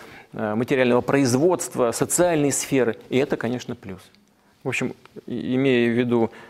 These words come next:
наличие и резервов, и вот этот опыт прохождения кризиса восьмого, десятого годов, м, всё-таки у меня есть уверенность в том, что мы в целом,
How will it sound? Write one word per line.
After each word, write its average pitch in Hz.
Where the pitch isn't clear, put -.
наличие 120
и 185
резервов, 143
и 123
вот 117
этот 113
опыт 147
прохождения 117
кризиса 120
восьмого, 113
десятого 113
годов, 165
м, 113
всё-таки 127
у -
меня 117
есть 107
уверенность 120
в -
том, 185
что -
мы 135
в -
целом, 120